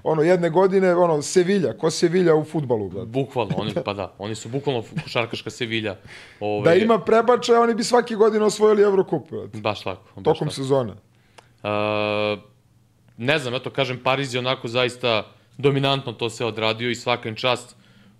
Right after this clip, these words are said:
Speaker 2: Isto tako, ono, London Lions i sa Perom Božićem,
Speaker 1: Jest.
Speaker 2: izvrsna sezona,
Speaker 1: Bešiktaš,
Speaker 2: Alimpijević
Speaker 1: naravno.
Speaker 2: podigao Bešiktaš,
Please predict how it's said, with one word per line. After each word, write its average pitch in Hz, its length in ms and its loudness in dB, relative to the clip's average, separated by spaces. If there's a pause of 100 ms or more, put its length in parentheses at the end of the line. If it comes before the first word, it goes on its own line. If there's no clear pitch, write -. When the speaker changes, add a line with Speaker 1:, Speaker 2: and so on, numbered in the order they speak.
(240)
Speaker 2:
Isto 131 300 -10
tako, 120 260 -2
ono, 113 180 -4
London 117 340 -4
Lions 110 340 -2
i - 20 -12
sa - 120 -12
Perom 110 300 -8
Božićem, 107 520 -6
Speaker 1:
Jest. 104 200 -4
Speaker 2:
izvrsna 104 320 -12
sezona, 107 600 -6 (100)
Speaker 1:
Bešiktaš, 117 260 -2
Speaker 2:
Alimpijević 113 560 -2
Speaker 1:
naravno. 95 140 -6
Speaker 2:
podigao 113 320 -2
Bešiktaš, 107 800 -6